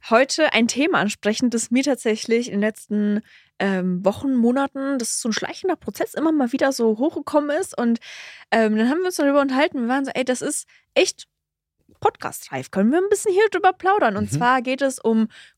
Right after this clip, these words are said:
Speaker 1: Kultur in christlichen Kreisen.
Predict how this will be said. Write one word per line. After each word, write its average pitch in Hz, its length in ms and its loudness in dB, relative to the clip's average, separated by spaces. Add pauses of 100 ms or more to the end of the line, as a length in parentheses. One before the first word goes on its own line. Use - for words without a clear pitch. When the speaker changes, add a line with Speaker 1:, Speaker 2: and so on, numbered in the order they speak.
Speaker 1:
Kultur 262 680 2
in 220 160 0
christlichen 208 680 -2
Kreisen. 147 680 -2